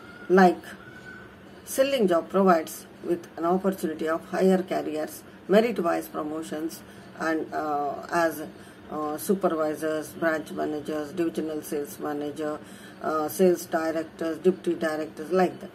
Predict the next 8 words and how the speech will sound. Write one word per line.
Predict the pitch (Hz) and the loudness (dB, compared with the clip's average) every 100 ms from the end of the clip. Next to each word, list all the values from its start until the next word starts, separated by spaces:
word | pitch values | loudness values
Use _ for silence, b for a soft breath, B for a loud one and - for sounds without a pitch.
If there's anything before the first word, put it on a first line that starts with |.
| - - - - - - - - - - - - - | -18 -18 -18 -20 -20 -20 -20 -20 -20 -20 -20 -20 -2
And | 220 240 | 2 4
it | 240 202 | 2 0
gives | 269 294 - | 0 0 2
personal | 220 202 196 190 | 2 2 4 4
satisfaction | 185 185 190 185 170 151 - 175 143 - - - - | 6 4 4 0 -4 -4 -2 -2 -2 -10 -20 -20 2
because | 220 - 190 165 | 2 6 4 4
of | 143 196 | -2 2
the | 240 349 | 2 2